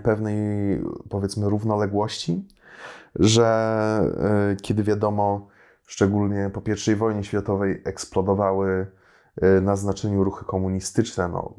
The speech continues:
chociażby poprzez utworzenie Związku Radzieckiego, e, to potem wiadomo też, mm, dosyć mocno zyskały na znaczeniu ruchy faszystowskie i faszyzujące.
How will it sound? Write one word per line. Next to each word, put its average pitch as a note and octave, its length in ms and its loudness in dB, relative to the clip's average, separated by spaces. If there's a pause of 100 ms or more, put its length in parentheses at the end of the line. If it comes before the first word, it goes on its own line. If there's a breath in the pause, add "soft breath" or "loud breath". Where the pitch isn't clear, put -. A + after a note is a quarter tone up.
chociażby - 460 -10
poprzez - 380 -6
utworzenie F#2+ 480 -2
Związku G#2+ 400 0
Radzieckiego, F2+ 840 -2 (640 loud breath)
e, G2+ 640 4 (240)
to G#2+ 100 -2
potem G2+ 340 0
wiadomo G2 360 0
też, - 480 -8 (120)
mm, F#2 280 -2 (100)
dosyć F#2 340 -4
mocno F#2 320 -4
zyskały F2+ 400 -2
na F2+ 80 -6
znaczeniu F2 480 -6
ruchy F2+ 260 -6
faszystowskie - 720 -4
i - 180 -4
faszyzujące. F2+ 920 -2